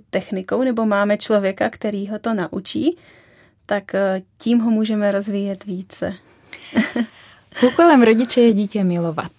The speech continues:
Speaker 1: Jo.
Speaker 2: <laughs> Dítě milovat bezpodmínečně.
Speaker 1: Mhm.
Speaker 2: A to, co jste pověděla, by mělo být úkolem pedagožky.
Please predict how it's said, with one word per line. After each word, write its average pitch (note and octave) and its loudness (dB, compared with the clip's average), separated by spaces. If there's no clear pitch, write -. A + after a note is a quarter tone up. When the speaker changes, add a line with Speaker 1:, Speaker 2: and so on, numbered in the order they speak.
Speaker 1:
Jo. G3 2
Speaker 2:
<laughs> E4+ 4
Dítě A#3+ 4
milovat G3 2
bezpodmínečně. F3 -2
Speaker 1:
Mhm. A3+ -2
Speaker 2:
A F3 -4
to, G3+ -6
co G3+ -2
jste G#3 0
pověděla, F#3 2
by F3 0
mělo F3+ 4
být E3+ -4
úkolem F3 -4
pedagožky. E3 -6